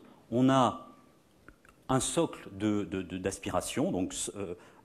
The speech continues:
vie, vie quotidienne, salaire, environnement, santé,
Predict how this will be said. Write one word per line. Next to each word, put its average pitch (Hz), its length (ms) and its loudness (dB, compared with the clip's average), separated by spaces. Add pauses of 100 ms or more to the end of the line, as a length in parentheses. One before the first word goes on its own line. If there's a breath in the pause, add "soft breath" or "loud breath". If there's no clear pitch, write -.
vie, 101 300 -8
vie 113 160 -4
quotidienne, 107 680 -2
salaire, 107 580 -2
environnement, 104 640 2
santé, 131 640 0